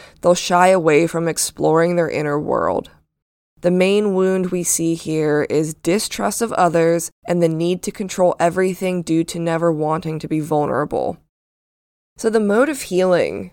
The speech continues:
that I would recommend for Chiron and Scorpio is finding at least one person to show their belly to.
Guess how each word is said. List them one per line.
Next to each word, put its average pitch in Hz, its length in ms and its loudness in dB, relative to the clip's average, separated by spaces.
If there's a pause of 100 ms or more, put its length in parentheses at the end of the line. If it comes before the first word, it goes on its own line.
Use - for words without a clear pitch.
(120)
that 180 120 6
I 175 80 10
would 170 80 8
recommend 160 520 2
for 156 280 -2
Chiron 165 440 -2
and 160 120 -4
Scorpio 190 720 2 (800)
is - 180 0
finding 262 460 0
at 247 120 0
least 214 280 -2
one 165 640 2
person 180 840 -2 (340)
to 185 120 -2
show 170 500 4
their 156 180 2
belly 120 460 -2
to. - 480 -6